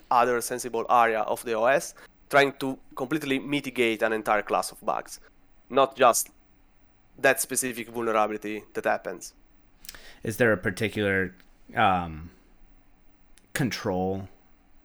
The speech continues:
Speaker 2: uh, you know, one of, you know, what-, whatever it may be, like, control flow guard or something? Is there something that you found where you're like, if you, if that ends up being enabled, you're like, "All right, now I'm really in for it," or this, you know, this is gonna be like ramming my head against a wall for hours?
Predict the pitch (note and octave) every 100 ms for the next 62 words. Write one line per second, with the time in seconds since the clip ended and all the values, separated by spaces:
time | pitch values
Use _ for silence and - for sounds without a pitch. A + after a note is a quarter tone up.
0 | - _ - - - _ _ - A2 E2
1 | - A#2+ F#2 E2 - - A2 G#2+ F#2 A2
2 | F#2 A2 G#2 A2+ G#2+ G#2 F#2 F#2 F2+ F#2
3 | F2 F2 - - F2 G#2 F2+ F2+ F2+ E2
4 | E2 F#2 F2+ F2 - - - A2+ A2+ C#3
5 | C3 B2 G#2 A2+ - G#2 G#2+ G2+ G2 G2
6 | F#2+ - A#2+ - A#2+ A#2+ - A#2 A#2+ -
7 | A2+ A#2 G#2+ G#2+ F#2+ F#2+ G2 F#2+ F#2 F#2
8 | F2 G2 F#2+ F2+ E2+ G2 F#2+ G2+ G2 G2+
9 | F#2+ F#2+ F#2 F#2 F2+ E2+ E2+ F2 F#2+ -
10 | G2+ E2+ E2 - - A2 G2+ - F#2+ F#2
11 | F#2 F2+ G2+ - A2 A2 G#2 F#2+ F#2 F#2+
12 | F#2+ F2+ F2 F2 F2+ F2+ F2+ D#2+ E2 E2
13 | D#2 F2 -